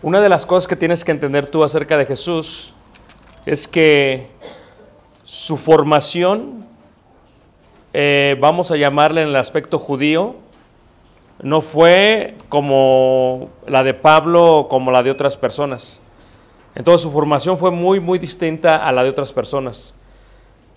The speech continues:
Creemos que Jesús es Dios, eh, creemos que no necesitó ningún cierto tipo de desarrollo, pero quienes lo están escuchando son miembros del pueblo, del pueblo judío.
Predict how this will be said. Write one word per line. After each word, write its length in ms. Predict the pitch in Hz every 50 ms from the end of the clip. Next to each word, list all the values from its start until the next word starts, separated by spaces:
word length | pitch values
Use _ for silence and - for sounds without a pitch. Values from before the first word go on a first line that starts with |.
| _ _ _ _ _ _ _ -
Creemos 560 | - 151 143 151 151 160 170 180 220 214 -
que 300 | - - 156 151 143 131 139
Jesús 380 | - 143 127 - 151 147 135
es 160 | 156 143 127 123
Dios, 600 | 131 131 139 170 220 214 - - - - - _ - - - - - - - - - - - -
eh, 320 | - - 139 127 127 117 -
creemos 520 | - 131 135 135 139 143 143 151 156 - -
que 580 | - 139 131 123 120 120 117 113 113 113 - - _ _ _ _ _ _ _ _ _ -
no 160 | 131 131 143
necesitó 340 | 151 151 139 - - 156 151
ningún 220 | 151 147 143 143
cierto 240 | 147 160 - - 143
tipo 240 | - 151 117 160 156
de 60 | 147
desarrollo, 640 | 135 123 - 139 123 120 127 135 135 151 170 202 262 - _ _ _ _ _ _ _ _ _ _
pero 220 | - 139 135 131
quienes 280 | 135 143 147 151 151 151
lo 60 | 147
están 240 | 143 - - 190 208
escuchando 840 | 214 208 - 214 202 - 220 214 190 160 131 147 160 190 269 - - _ _ _ _ _ _ _ _ _ -
son 340 | - - 160 156 165 165
miembros 680 | 165 170 170 160 160 147 151 165 196 196 - - - - _ _ _ _ _ - - _ _
del 260 | - 117 131 131 127
pueblo, 560 | - - 147 156 156 151 160 160 160 156 - -
del 180 | 139 135 127 -
pueblo 360 | - 147 147 147 147 151 139
judío. 420 | - - 127 123 123 120 113 117